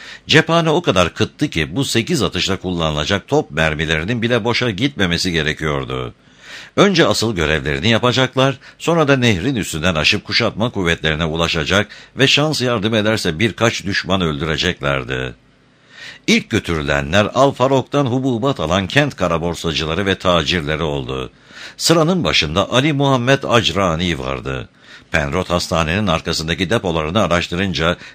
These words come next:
köle hücrelerine saklanmış altı yüz çuval darı bulmuştu. Mahkumlar topların arkasına yakın dizildi. Gordon Paşa onların da infazları seyretmesini istemişti. Sahip oldukları her şey, kaçakları da dahil,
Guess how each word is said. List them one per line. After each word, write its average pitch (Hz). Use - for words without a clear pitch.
köle 147
hücrelerine 127
saklanmış 104
altı 117
yüz 110
çuval 87
darı 82
bulmuştu. 67
Mahkumlar 151
topların 139
arkasına 90
yakın 87
dizildi. 64
Gordon 73
Paşa 82
onların 80
da 87
infazları 98
seyretmesini 80
istemişti. 67
Sahip 143
oldukları 120
her 160
şey, 139
kaçakları 113
da 80
dahil, 80